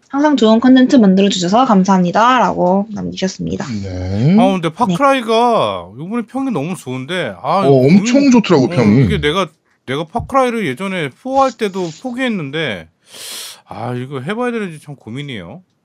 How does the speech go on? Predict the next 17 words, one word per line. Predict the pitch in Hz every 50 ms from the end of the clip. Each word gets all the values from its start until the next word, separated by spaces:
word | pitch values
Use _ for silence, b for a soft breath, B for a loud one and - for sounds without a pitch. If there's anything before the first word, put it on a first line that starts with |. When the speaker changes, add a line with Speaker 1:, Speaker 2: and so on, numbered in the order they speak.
| _ _ _
Speaker 3:
음. | 101 85 82 80
Speaker 2:
저도 | - 135 151 165 220 226
지금 | 185 190 180 160 -
고민 | - 123 127 120
중이에요. | 98 95 95 95 95
이거 | 104 104 90 _ B B B B B B B B B B B B B -
너무 | 98 101 113 127 180 233 277
재밌다 | 240 254 240 240 196 208 185
그래서 | 156 135 123 139 135 123
지금 | 107 107 113 113 104
주변에서 | - - 117 123 123 117 107 101 98
다들. | 87 98 95 113 143 156 120 101 90 85 82
Speaker 3:
응, | - 123 113 -
그러니까. | - 190 214 190 151 _ - 95
Speaker 1:
음. | 92 92 92 - 208 208 214 214 208 202 202 196 196
Speaker 2:
네. | 202
Speaker 3:
어, | 190 180 175 160 147 143 143 139 190 190 185 175 151